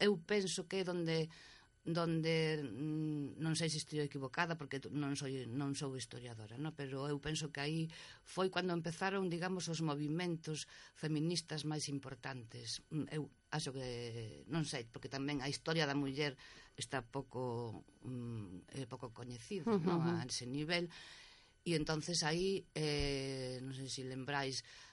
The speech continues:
Speaker 1: as, a-, as, as beguinas, as, o-, as,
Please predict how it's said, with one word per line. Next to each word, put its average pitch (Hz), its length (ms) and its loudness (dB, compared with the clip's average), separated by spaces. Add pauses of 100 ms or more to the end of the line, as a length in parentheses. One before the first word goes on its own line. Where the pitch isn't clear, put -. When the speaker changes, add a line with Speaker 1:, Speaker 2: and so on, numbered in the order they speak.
(120)
Speaker 1:
as, 120 560 0
a-, 110 240 -8 (160)
as, 113 160 -4 (160)
as 113 240 -8
beguinas, 165 720 2
as, 120 240 -6
o-, 113 160 -10
as, - 160 -6